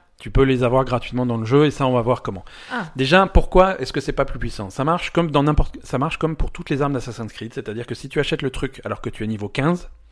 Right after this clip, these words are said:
Speaker 2: Ah oui,
Speaker 1: tu vas
Speaker 2: ça
Speaker 1: recevoir la version niveau quinze de ton
Speaker 2: D'accord,
Speaker 1: arme.
Speaker 2: ouais.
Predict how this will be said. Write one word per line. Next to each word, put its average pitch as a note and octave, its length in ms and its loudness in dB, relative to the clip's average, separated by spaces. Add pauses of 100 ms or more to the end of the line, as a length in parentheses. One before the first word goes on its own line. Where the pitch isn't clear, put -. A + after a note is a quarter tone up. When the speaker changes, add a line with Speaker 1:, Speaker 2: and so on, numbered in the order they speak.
(300)
Speaker 2:
Ah C3 100 -8
oui, F#3+ 120 -8
Speaker 1:
tu B2 80 -12
vas C3 80 4
Speaker 2:
ça - 60 2
Speaker 1:
recevoir D3+ 260 6
la C#3+ 80 6
version C3 320 0
niveau C3+ 220 2
quinze C3+ 460 -2
de E3 200 -4
ton A2+ 140 -2
Speaker 2:
D'accord, A2 40 -2
Speaker 1:
arme. F#2 180 -6 (120)
Speaker 2:
ouais. D#3+ 160 -10